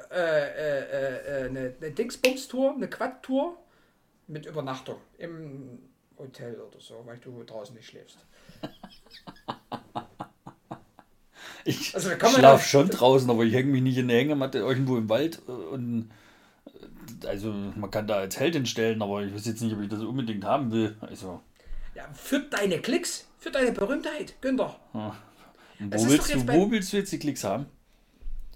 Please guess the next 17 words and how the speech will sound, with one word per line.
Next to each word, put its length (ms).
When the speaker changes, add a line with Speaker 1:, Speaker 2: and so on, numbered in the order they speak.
Speaker 1:
Na, 240
äh, 960
beim, 340
hier, 220
wie 120
heißt 220
die 60
Geschichte? 440
Podcast. 520
Speaker 2:
Nee, 220
aber 120
Speaker 1:
Zweihundertfünfzig 460
Klicks. 380
Speaker 2:
Anhörer 360
Speaker 1:
Sportfrei. 300
Speaker 2:
oder 100
was? 160